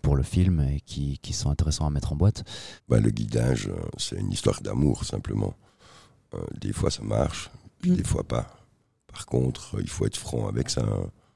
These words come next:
Speaker 2: On se
Speaker 3: Ouais,
Speaker 2: le
Speaker 3: c'est
Speaker 2: dit,
Speaker 3: ça.
Speaker 2: on se le dit clairement, hein.
Speaker 3: Mm.
Speaker 2: On voit quand ça marche, on voit aussi quand ça marche pas.
Speaker 3: Et auquel cas, qu'est-ce qu'on fait ?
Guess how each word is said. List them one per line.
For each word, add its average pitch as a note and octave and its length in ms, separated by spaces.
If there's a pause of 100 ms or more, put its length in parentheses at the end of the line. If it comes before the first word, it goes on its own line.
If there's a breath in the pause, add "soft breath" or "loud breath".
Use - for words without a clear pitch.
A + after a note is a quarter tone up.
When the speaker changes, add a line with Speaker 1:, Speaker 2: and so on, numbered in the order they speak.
(160)
Speaker 2:
On G#1 60
se - 120
Speaker 3:
Ouais, - 60
Speaker 2:
le - 60
Speaker 3:
c'est - 80
Speaker 2:
dit, C2 100
Speaker 3:
ça. - 160
Speaker 2:
on - 60
se - 160
le A1+ 60
dit A1 140
clairement, A#1 540
hein. - 120
Speaker 3:
Mm. G3 120 (320 loud breath)
Speaker 2:
On G1+ 80
voit A#1+ 280
quand C2+ 140
ça A#1 160
marche, B1 480
on G1+ 80
voit G1+ 200
aussi - 280
quand G#1 140
ça - 120
marche - 240
pas. - 160 (460)
Speaker 3:
Et G3+ 60
auquel F3 260
cas, A3 200
qu'est-ce G#3+ 140
qu'on F#3 140
fait ? A3+ 200